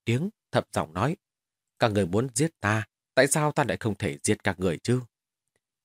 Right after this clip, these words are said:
Người kia rít lên một tiếng bỉ phẫn, chỉ nghe vút một tiếng, trong bóng tối bùng lên một tia quang mang ngân sắc. Một thanh trường kiếm mang theo khí tức lạnh buốt bổ vào mặt của Lý Giật. Hiển nhiên đối phương đã thật sự phẫn nộ, ngay cả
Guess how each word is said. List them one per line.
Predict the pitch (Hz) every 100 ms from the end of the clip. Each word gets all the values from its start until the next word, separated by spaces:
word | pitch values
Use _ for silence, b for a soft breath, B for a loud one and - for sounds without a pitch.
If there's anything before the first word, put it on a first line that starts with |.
| _
Người | 123 113
kia | 117 104
rít | 196 -
lên | 101
một | 87 -
tiếng | 123 180 -
bỉ | 107 85
phẫn, | - 92 202 - _ _ _
chỉ | -
nghe | 123 127
vút | 135 214
một | 107 95 -
tiếng, | 120 170 - _ _ _ -
trong | 170
bóng | 160 165
tối | 165 208
bùng | 131 98 90
lên | 113 101
một | 85 -
tia | 101
quang | - 92 85
mang | 90 85
ngân | 95 78
sắc. | - 156 - _ _ _ _ _
Một | - 147
thanh | 156
trường | - 113
kiếm | 95 123 165 190
mang | 120 95
theo | 101
khí | 87 131
tức | 202 -
lạnh | 107 - -
buốt | 165 233 _ _
bổ | 143 113
vào | 101 117
mặt | 113 110
của | 113
Lý | 101 190
Giật. | 170 - _ _ _ _ _ _ _ _
Hiển | 147 123
nhiên | 135
đối | 127 165
phương | - 123 110 107
đã | - -
thật | 95 -
sự | 101 90
phẫn | - 131 131
nộ, | 92 - _ _ _ _
ngay | 180
cả | 180